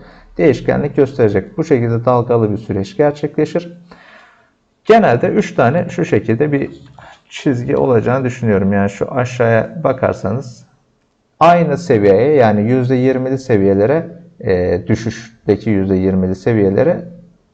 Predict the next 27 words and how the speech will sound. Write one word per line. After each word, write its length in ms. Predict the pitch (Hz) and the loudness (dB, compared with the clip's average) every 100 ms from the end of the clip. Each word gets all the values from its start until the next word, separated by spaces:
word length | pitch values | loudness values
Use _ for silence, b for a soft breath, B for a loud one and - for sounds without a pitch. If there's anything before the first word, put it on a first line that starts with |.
| - | -8
geri 300 | - 143 139 | 2 4 4
gelip 520 | 117 101 156 175 - - | 2 2 0 -4 -10 -2
tekrardan 600 | 139 - 107 98 95 92 | -2 0 0 2 0 -2
çıkıp 420 | - - 175 170 | -6 -6 -6 0
tekrardan 520 | 165 131 107 98 101 | 0 2 0 0 -2
aynı 260 | 120 120 101 | 0 0 -2
seviyeye 360 | - 101 101 | 0 2 2
geldikten 540 | 98 117 117 123 151 135 | 2 2 2 0 -2 -2
sonra, 420 | - 95 101 - - | -2 -4 -4 -6 -4
yani 300 | 107 95 - B B B B _ _ | -4 -2 -6 B B B B _ _
şu 200 | - 175 | 0 2
anki 460 | 151 127 - 123 | 2 0 0 0
seviyesi 520 | 117 - 131 127 127 135 | 0 0 2 2 0 0
değil 220 | 170 175 | 0 0
bir 80 | 170 | -2
sonraki, 520 | 170 127 101 92 95 | 2 2 0 -4 -2
yani 440 | 104 98 95 - - | 0 0 -2 -6 -6
yüzde 300 | 127 131 127 | -2 -2 0
yirmi 440 | 123 120 135 135 123 | 2 4 2 0 -4
düştükten 480 | 113 - - 147 | -6 -8 -6 -4
sonraki 460 | 135 113 104 98 113 | -2 -2 0 -2 -4
halinin 520 | 139 151 110 123 190 - | -2 0 2 0 -4 -6
üç 220 | 185 180 - | -4 -4 2
kere 180 | 123 | 2
aynı 380 | 113 156 135 127 | 2 0 -2 -4
fiyatı 360 | 117 120 117 123 | -2 0 0 -2
gördüğünde 720 | 151 151 110 101 101 160 | 2 2 2 -2 0 0